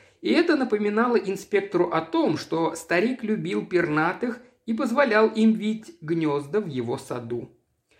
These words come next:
«Тут, конечно, прохладно», сказал Шафик, «но очень уж неспокойно, птицы шумят». «Ну и болван же я!»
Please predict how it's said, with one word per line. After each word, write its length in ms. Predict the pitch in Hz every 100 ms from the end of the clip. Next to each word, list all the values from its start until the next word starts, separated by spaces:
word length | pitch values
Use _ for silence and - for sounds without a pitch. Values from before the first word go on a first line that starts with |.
| _ _ -
«Тут, 160 | 156
конечно, 380 | 175 170 170 170
прохладно», 680 | 165 170 - 262 254 131 131
сказал 400 | - 143 139 151
Шафик, 540 | - 156 135 135 120 - _ _ -
«но 160 | 147
очень 440 | 147 233 233 240 226
уж 180 | 220
неспокойно, 800 | 190 190 - 190 190 175 135 123
птицы 500 | 123 - 233 240 -
шумят». 640 | 190 - 156 127 113 - - _ _ _ _ _ -
«Ну 160 | 147
и 180 | 170 175
болван 440 | 165 170 180 285 -
же 120 | 214
я!» 340 | 175 180 143